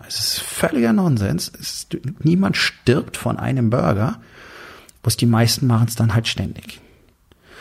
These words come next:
Also es macht keinen Sinn, ständig drauf zu verzichten. Ich will nicht komplett drauf verzichten. Und ich kann es steuern. Auch jetzt,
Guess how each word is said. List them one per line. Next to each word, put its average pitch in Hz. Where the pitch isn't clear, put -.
Also 110
es -
macht 117
keinen 113
Sinn, 120
ständig 160
drauf 147
zu -
verzichten. -
Ich 85
will 117
nicht 156
komplett -
drauf 139
verzichten. -
Und 151
ich -
kann 151
es 156
steuern. 147
Auch 113
jetzt, -